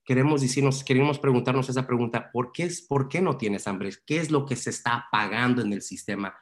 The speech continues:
para que eso esté pasando? Am, tenemos sonido, ruido de alta frecuencia, que son los músculos de los, de los oídos de adentro se, am, regul-, regulan, se ponen un poquito más chatos y no dejan que el, que el ruido alto en frecuencia entre,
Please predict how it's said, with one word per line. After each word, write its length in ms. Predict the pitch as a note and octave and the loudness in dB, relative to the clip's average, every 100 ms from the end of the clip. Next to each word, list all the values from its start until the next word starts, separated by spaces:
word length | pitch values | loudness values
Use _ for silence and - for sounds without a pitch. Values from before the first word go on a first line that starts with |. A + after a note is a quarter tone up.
| _ | _
para 280 | G2 F#2+ F#2 | -6 -4 -6
que 140 | G2+ | -6
eso 160 | G2 - | -8 -8
esté 180 | G2 - | -10 -12
pasando? 540 | - - - - _ _ - - _ _ _ _ _ _ _ _ - _ _ _ _ _ _ | -14 -16 -18 -20 _ _ -18 -18 _ _ _ _ _ _ _ _ -20 _ _ _ _ _ _
Am, 460 | A#2+ A#2 A#2+ A#2+ | 2 4 2 0
tenemos 640 | - B2+ C3+ D3 D3 C#3+ - | 4 6 8 6 4 2 -4
sonido, 480 | - C3 B2+ C3 C#3+ | 0 6 8 8 6
ruido 420 | C#3 C3 C#3 D3 | 6 6 6 6
de 100 | C3 | 4
alta 260 | B2 B2+ C3 | 4 2 0
frecuencia, 720 | C3 G#2+ B2 B2+ C3+ D3+ C#3+ | 0 0 2 2 4 0 0
que 100 | A#2+ | -2
son 520 | - B2 B2 B2 B2 | 0 2 6 4 2
los 220 | A#2+ A#2 | 0 0
músculos 760 | B2+ C3 - C#3+ C#3+ C#3 - A2 | 2 2 2 4 6 4 -2 -4
de 100 | A2+ | 0
los, 360 | A#2 A2+ - | 0 0 -4
de 80 | A#2 | -2
los 280 | A2+ A2 - | 0 -2 -2
oídos 280 | A#2 B2+ C3+ | 0 2 4
de 80 | B2 | 2
adentro 520 | A#2 B2 B2 C3+ C3 | 2 2 2 2 0
se, 600 | - - A2+ G#2+ G#2+ - | 0 -2 0 0 -2 -4
am, 380 | A2 G#2 G#2 G2+ | -6 -4 -4 -6
regul-, 560 | - A2+ G#2+ A#2+ C#3+ C#3 | -6 -4 -2 0 -2 -4
regulan, 500 | A2 A#2 A#2+ C3+ C#3+ | -4 0 2 2 0
se 120 | A2 | -2
ponen 260 | - B2+ | 0 2
un 160 | B2+ C3 | 4 2
poquito 300 | B2+ B2 C3+ | 0 0 2
más 240 | B2+ B2 | 4 2
chatos 520 | - B2+ B2+ C#3+ - _ | 0 -2 -2 -6 -8 _
y 120 | A#2+ | -2
no 320 | A#2 B2 C3 | 2 4 4
dejan 420 | B2+ B2+ B2+ B2+ B2 | 4 2 2 0 0
que 100 | A#2 | -2
el, 240 | A2 - | -2 -6
que 140 | A2+ | -4
el 220 | G#2+ G#2 G2+ | -2 -2 -4
ruido 460 | A2 A#2+ A#2+ A#2+ - | -2 0 0 -2 -4
alto 340 | A#2 A#2+ B2+ | -4 -2 -4
en 100 | G#2+ | -4
frecuencia 540 | A2+ - A2+ A2 A2 - | -6 -4 -4 -4 -8 -6
entre, 380 | A2+ A2 A2 | -6 -6 -12